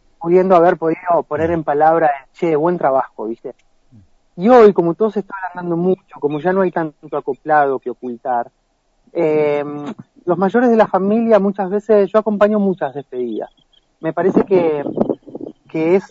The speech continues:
tan profundo y maravilloso como un nacimiento, sin ponerle juicio de valor, ¿no? Obviamente es mucho más doloroso.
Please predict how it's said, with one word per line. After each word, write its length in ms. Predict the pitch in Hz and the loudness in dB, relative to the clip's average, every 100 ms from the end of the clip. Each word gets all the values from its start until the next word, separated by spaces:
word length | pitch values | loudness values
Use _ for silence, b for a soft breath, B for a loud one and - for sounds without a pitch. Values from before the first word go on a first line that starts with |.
| _ | _
tan 180 | 196 220 | 2 4
profundo 480 | 214 - 190 214 208 | 2 0 2 4 4
y 40 | 180 160 _ - | 2 -4 _ -6
maravilloso 420 | 156 143 165 180 | -4 -2 -4 -2
como 140 | 165 160 | -2 -2
un 60 | |
nacimiento, 640 | 165 - 143 143 117 110 - _ | -4 -6 -10 -10 -10 -12 -20 _
sin 220 | - 185 | -4 -2
ponerle 280 | 175 170 170 | -2 -2 -4
juicio 300 | 160 - 143 | -6 -4 0
de 40 | |
valor, 200 | 156 190 135 | 2 2 0
¿no? 80 | 147 | -4
Obviamente 300 | 147 156 151 | -4 -6 -6
es 40 | |
mucho 180 | 135 127 | -8 -10
más 120 | 131 | -8
doloroso. 440 | 135 127 123 - | -8 -6 -8 -12